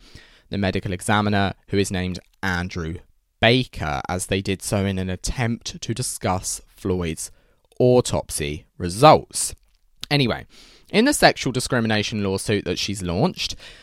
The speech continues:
she has made some rather incredible remarks about the Derek Chauvin case through a deposition, a deposition, I apologise, that she gave, where she claimed that her boss,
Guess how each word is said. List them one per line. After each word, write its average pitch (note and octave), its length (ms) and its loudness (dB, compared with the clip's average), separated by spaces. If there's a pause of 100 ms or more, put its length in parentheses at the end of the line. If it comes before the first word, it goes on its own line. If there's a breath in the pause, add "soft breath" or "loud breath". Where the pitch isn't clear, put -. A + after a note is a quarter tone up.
she - 120 0
has C#3 100 4
made D#3 240 6
some D3 380 2 (140)
rather A3 500 8
incredible D3 640 4
remarks G#2+ 640 2
about A#2+ 400 4
the C#3 80 -4
Derek G2 320 0
Chauvin F2+ 400 -2
case - 480 -4 (320 soft breath)
through B2 160 0
a A2+ 60 2
deposition, F#2+ 1200 -2 (100)
a F#2+ 60 -12
deposition, F2 580 -2
I E2+ 80 -2
apologise, F#2 600 0
that - 140 -6
she - 180 -4
gave, C#3+ 460 4 (380 soft breath)
where B2+ 140 2
she C#3+ 160 0
claimed D3+ 320 4
that C3+ 140 4
her E3 220 10
boss, - 540 2